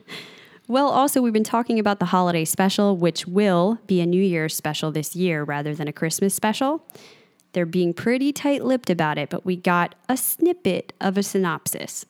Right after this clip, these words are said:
Chibnall tells us, "As the new year begins, a terrifying evil is stirring from across the centuries of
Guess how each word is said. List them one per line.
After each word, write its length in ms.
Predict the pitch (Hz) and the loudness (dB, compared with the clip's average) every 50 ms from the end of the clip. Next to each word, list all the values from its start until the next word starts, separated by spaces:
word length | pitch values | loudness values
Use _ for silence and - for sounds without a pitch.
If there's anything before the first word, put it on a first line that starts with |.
| _ _ _ | _ _ _
Chibnall 320 | - - 233 226 254 262 254 | -2 -2 -2 0 0 -2 -2
tells 300 | - 247 196 175 170 - | 0 2 2 2 2 0
us, 380 | - - - - - - - _ _ _ _ _ - - | -4 -8 -6 -6 -6 -6 -6 _ _ _ _ _ -2 0
"As 100 | 190 180 | 0 4
the 100 | - 202 | 4 4
new 160 | 202 202 220 | 4 4 2
year 280 | 247 262 277 294 294 262 | 2 2 2 0 0 0
begins, 640 | 285 262 269 254 - - - - 185 - - - - | 0 0 2 2 2 2 0 -2 -2 -4 -6 -8 -6
a 60 | - | -6
terrifying 640 | 180 - - 190 196 220 247 - - 247 240 240 226 - | -6 -2 0 2 2 2 2 2 0 0 2 0 0 2
evil 280 | 214 196 185 185 175 | 0 2 2 2 0
is 120 | 170 170 165 | 0 0 -2
stirring 500 | - - 202 175 147 143 135 139 196 - _ | -2 0 0 -2 0 -2 -6 -10 -12 -14 _
from 200 | - 190 180 175 | -6 -4 -4 -4
across 360 | - - - 190 196 226 - | -4 -2 0 0 0 0 -2
the 120 | - 254 | -6 -6
centuries 580 | 233 - - 214 202 190 - 196 190 190 190 190 | -6 -2 0 0 0 0 0 0 0 0 0 -2
of 140 | - - | -6 -10